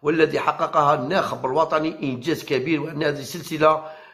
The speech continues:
نتائج هي من تحقق الفوز بالألقاب والذهاب بعيد ورفع المستوى. <coughs> شو كيفاش؟ هذا شكون؟ مؤمن، راني على مؤمن. هل هذه،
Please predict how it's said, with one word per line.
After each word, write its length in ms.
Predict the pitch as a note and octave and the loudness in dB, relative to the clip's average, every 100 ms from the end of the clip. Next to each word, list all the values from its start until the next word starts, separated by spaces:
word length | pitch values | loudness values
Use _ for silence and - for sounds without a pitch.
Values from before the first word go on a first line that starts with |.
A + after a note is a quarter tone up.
| - | 6
نتائج 580 | D3 D3 F3 D#3 C#3 | 6 6 0 0 -6
هي 240 | C#3 E3 D3+ | -6 0 0
من 300 | D#3 D#3 - | 0 -6 -8
تحقق 480 | - E3+ D#3+ D3 C3+ | -4 -2 0 -2 -4
الفوز 360 | A2+ E3 D#3 | -4 0 0
بالألقاب 760 | - D3+ - C3 D3+ D3+ D3+ - - - - | -2 -4 -4 0 4 4 2 -10 -20 -20 0
والذهاب 540 | F3 D3+ C#3+ D3 D3 | 0 4 4 4 2
بعيد 380 | D3 C3 D3 C3+ | -2 -2 -4 -6
ورفع 440 | C3 C3 F3+ - - - - | -4 2 0 0 -16 -20 -10
المستوى. 580 | B2+ G#3 - D#3 G#2 - - _ _ _ _ _ _ _ _ - | -2 -2 2 0 0 -6 -16 _ _ _ _ _ _ _ _ -6
<coughs> 80 | A#2+ - - - - _ _ _ _ _ _ _ _ _ _ - - | -4 -6 -6 -10 -12 _ _ _ _ _ _ _ _ _ _ -20 -14
شو 140 | - | -12
كيفاش؟ 400 | E3+ E3+ G#3+ E3 | -8 -6 -4 -4
هذا 240 | D#3+ F3+ C#4 | 0 2 0
شكون؟ 280 | - D4+ G3+ | 0 2 4
مؤمن، 400 | A4 G4 D3 B2 | 4 4 2 -2
راني 200 | A2+ B2 | -4 -6
على 120 | G#3 | -10
مؤمن. 380 | D#3 G#2 G2+ - - _ _ _ _ _ _ _ _ _ _ - | -10 -12 -14 -18 -20 _ _ _ _ _ _ _ _ _ _ -2
هل 220 | A3 G3 | 2 6
هذه، 520 | G3+ G3+ G3+ G3+ - | 4 4 0 0 -4